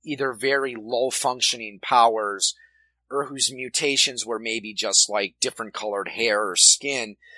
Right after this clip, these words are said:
so nothing that would really be considered, uh, dangerous. And what their job is, they try to get mutants, uh, registered for the resettlement program.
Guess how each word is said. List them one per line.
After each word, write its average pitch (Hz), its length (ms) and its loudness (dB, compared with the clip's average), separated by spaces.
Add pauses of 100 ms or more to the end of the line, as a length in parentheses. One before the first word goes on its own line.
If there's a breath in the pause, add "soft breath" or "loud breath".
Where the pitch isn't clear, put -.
(120 loud breath)
so - 180 0
nothing 135 400 0
that 107 220 0
would 98 100 -6
really 101 300 -8
be 98 180 -10
considered, 92 720 0 (800 soft breath)
uh, 85 220 -2 (100)
dangerous. 123 840 -2 (1400)
And 151 320 0
what 147 260 0
their 190 500 0 (460)
job 92 440 4 (100)
is, 76 500 -4 (480 soft breath)
they 185 200 2
try 226 220 2
to 208 100 0
get 139 260 -2
mutants, 127 760 4 (200)
uh, 98 200 -2
registered 135 640 0
for 110 320 -4
the 95 100 -6
resettlement 120 840 2
program. 78 640 -8